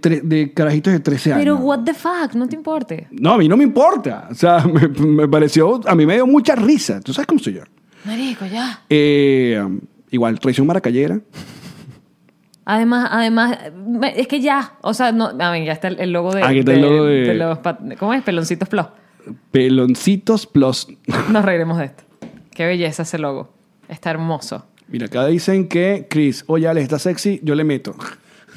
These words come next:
Speaker 2: ¿A cuál de los dos, Alex? Ahora me confundes.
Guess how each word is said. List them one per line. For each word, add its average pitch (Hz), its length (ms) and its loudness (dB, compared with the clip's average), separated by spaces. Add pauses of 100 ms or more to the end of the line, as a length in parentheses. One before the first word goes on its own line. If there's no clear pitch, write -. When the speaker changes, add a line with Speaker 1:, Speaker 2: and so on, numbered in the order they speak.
(400)
Speaker 2:
¿A 190 100 -2
cuál 226 260 2
de 269 80 2
los 254 100 2
dos, 226 140 2
Alex? 196 260 0
Ahora 196 160 2
me 240 140 0
confundes. 185 600 0